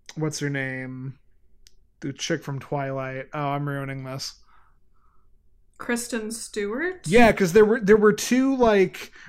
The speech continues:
Speaker 1: reimaginings of Snow White that came out in the same year. And one was Snow White and the Huntsman with Kristen Stewart. And I'm assuming the other one was Mirror, Mirror.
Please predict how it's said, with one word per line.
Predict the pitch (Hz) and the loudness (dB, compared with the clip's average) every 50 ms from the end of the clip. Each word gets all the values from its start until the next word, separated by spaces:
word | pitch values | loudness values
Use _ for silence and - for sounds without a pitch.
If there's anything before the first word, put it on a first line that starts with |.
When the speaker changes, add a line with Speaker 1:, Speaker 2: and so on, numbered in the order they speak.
| 139 - 156 | -14 -2 2
Speaker 1:
reimaginings | 175 208 208 214 208 196 190 190 196 180 160 180 185 185 180 170 151 | 4 6 6 8 6 6 6 6 4 2 2 0 0 0 0 0 -2
of | 160 147 | -4 -4
Snow | - - - 180 180 180 | -6 -4 0 2 2 4
White | 165 170 170 170 165 151 | 4 4 4 4 2 0
that | 160 156 151 | -2 -4 -2
came | - 170 170 170 165 165 | -2 -2 0 0 0 0
out | 160 160 160 160 | 0 0 0 -2
in | 160 156 | -2 -4
the | 147 | -6
same | 143 - 170 160 151 151 147 147 | -6 -4 -4 -2 -2 -2 -4 -4
year. | 147 147 147 143 139 131 123 123 131 131 - - - - - - - | -4 -2 -2 -2 -2 -4 -6 -8 -10 -12 -14 -20 -20 -20 -20 -10 -6
And | 156 160 160 156 | -4 -2 0 2
one | 156 180 196 208 202 196 180 | 2 4 4 4 4 4 4
was | 185 170 - | 2 2 2
Snow | - - 185 185 180 | 0 -2 0 2 2
White | 175 175 170 165 165 | 4 4 4 2 0
and | 156 151 | -2 -2
the | 143 | -2
Huntsman | 135 165 160 156 143 - 156 151 139 135 139 | -2 -2 -2 -4 -4 -6 -6 -6 -6 -6 -8
with | 131 - | -10 -6
Kristen | - 175 160 147 - 160 151 - | -4 -2 -2 -2 -4 -6 -8 -8
Stewart. | - - 165 156 147 143 131 127 131 131 - 143 - - _ _ - - - | -6 -4 -4 -2 -2 -2 -4 -4 -6 -8 -10 -16 -20 -20 _ _ -20 -20 -10
And | - 147 | -6 -4
I'm | 151 151 151 147 | -2 -2 -2 -4
assuming | - - - 196 202 190 185 175 165 | -6 -2 0 2 2 2 0 0 0
the | 160 160 | 2 2
other | 165 165 160 160 156 | 4 4 2 2 0
one | 156 151 151 | -2 -2 -4
was | 147 135 131 151 | -4 -4 -2 -2
Mirror, | 160 156 151 147 147 143 | 0 0 0 0 0 0
Mirror. | 143 143 139 131 127 117 113 113 127 139 127 - | -2 -4 -4 -4 -4 -6 -8 -8 -8 -8 -8 -10